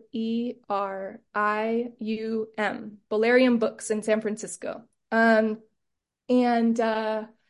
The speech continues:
uh, the other thing I did at the New Yorker there was a little profile of a musician named Arthur Russell, who has since become, like, wildly famous, um, sampled even by Kanye West. And,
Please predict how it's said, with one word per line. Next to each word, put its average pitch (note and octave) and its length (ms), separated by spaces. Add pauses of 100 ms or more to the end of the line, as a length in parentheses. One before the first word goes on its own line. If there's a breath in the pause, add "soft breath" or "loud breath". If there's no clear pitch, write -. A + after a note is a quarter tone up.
(840)
uh, A3+ 360
the A#3 140
other A#3 180
thing A#3 180
I A3 80
did A3+ 160
at G#3+ 80
the A3 80
New G#3 80
Yorker G#3 260
there G3+ 200
was G3 180
a G#3 60
little G3+ 240
profile G3+ 500
of F#3+ 140
a F#3+ 340
musician A3+ 720
named G#3 260
Arthur G3 320
Russell, B3 540
who A#3 140
has A3 180
since A3+ 240
become, G#3 560
like, - 260 (380)
wildly G#3 960
famous, G#3+ 760
um, F3+ 520
sampled G#3 720
even G#3+ 260
by F#3+ 160
Kanye F#3+ 460
West. A#3 600
And, F3+ 400